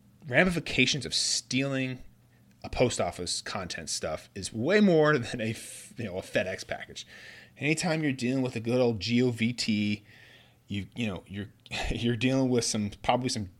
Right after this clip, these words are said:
decent more ramifications for stealing stuff. So I don't know if that's a hundred percent true here, but I just get the feeling that if you're a post office employee, you probably don't wanna be stealing post office stuff, all right? If you are gonna ship U S P S priority mail, again,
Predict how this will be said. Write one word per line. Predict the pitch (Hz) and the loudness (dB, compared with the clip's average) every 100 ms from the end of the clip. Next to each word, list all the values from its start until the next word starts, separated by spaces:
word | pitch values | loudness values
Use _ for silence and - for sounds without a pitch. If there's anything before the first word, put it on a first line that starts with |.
| - | -8
decent | - 131 135 123 | 0 2 2 -2
more | 120 117 104 | 0 2 4
ramifications | 107 107 107 - 92 - - | 0 -4 -10 -6 -4 -6 -10
for | - - | -14 -10
stealing | - 104 92 | -8 -8 -8
stuff. | 90 - - - | -10 -10 -10 -8
So | - 101 95 - - - - - - - - - | -4 -2 -2 -6 -20 -20 -20 -20 -20 -20 -12 10
I | 180 | 12
don't | 196 185 | 12 12
know | |
if | 180 | 10
that's | 170 156 | 8 6
a | 135 | 4
hundred | 165 160 | 4 4
percent | 156 170 151 | 2 -2 0
true | - 156 | 2 2
here, | 165 147 | 2 2
but | 127 | 2
I | |
just | 160 - | 2 -2
get | 196 | -4
the | 151 | -4
feeling | - 135 131 107 | 0 0 0 0
that | 98 | -2
if | 95 | -4
you're | 110 | -4
a | 95 | -4
post | - 147 - | 0 0 0
office | 135 139 | -4 -4
employee, | 107 127 117 | -8 -4 -4
you | 107 | -4
probably | - 131 131 | -2 0 2
don't | 123 110 | 0 -4
wanna | 120 | -4
be | 101 | -4
stealing | 95 - - 101 98 98 90 - - | -4 -6 -4 -4 -4 -8 -10 -14 -8
post | 98 92 92 | -4 -4 -4
office | 78 107 | -6 -8
stuff, | - - - 80 - 76 | -10 -10 -8 -8 -8 -10
all | |
right? | 67 85 - _ - - - | -10 -10 -12 _ -20 -20 -16
If | - | 4
you | 143 | 10
are | 190 | 10
gonna | 196 | 8
ship | 175 - 160 - | 4 4 2 0
U | 147 143 | -2 0
S | 127 | 0
P | - 135 | 0 2
S | 117 | 2
priority | - 120 113 123 120 | 0 0 4 4 4
mail, | 131 135 131 131 - - - - | 2 0 0 -4 -12 -20 -20 -2
again, | 123 113 | 2 2